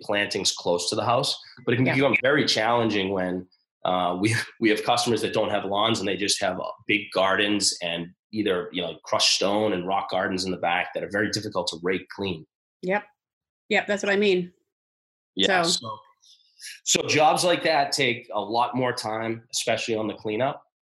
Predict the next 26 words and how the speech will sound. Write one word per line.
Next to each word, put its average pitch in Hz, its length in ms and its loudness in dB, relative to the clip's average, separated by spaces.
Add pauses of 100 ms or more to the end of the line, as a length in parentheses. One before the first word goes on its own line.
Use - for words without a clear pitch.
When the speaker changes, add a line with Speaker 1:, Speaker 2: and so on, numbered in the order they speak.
Speaker 1:
but 107 140 0
you 107 80 2
have 110 160 0
to 107 60 -6
set 101 240 0
the 104 100 -2
expectation 82 720 -6
right 76 260 -6
with - 140 -14
the - 60 -20
customer 80 480 -4
that, 76 200 -12 (260)
you 82 120 -6
know, 76 120 -8
we're 85 120 -10
gonna 87 180 -4
have 82 140 -6
to - 80 -6
get 85 100 -6
in 82 160 -6
there. 82 240 -6
There's 82 160 -8
gonna 85 200 -8
be 92 100 -6
some 87 220 -6
broken 85 400 -6